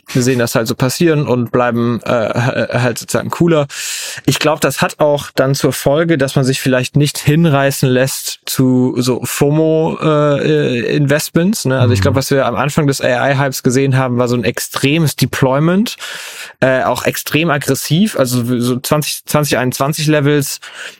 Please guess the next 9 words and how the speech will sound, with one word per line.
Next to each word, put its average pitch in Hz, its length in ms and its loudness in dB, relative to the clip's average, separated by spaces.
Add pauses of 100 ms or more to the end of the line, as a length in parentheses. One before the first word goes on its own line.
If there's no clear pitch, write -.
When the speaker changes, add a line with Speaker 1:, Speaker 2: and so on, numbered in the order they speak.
(140)
Speaker 1:
in 135 380 2 (160)
Companies, 143 580 0
die 131 400 2 (560)
auch 120 160 0
kurz 147 260 0
danach 127 320 0
dann 123 240 -2
auch - 380 -4 (100)
wieder 123 420 0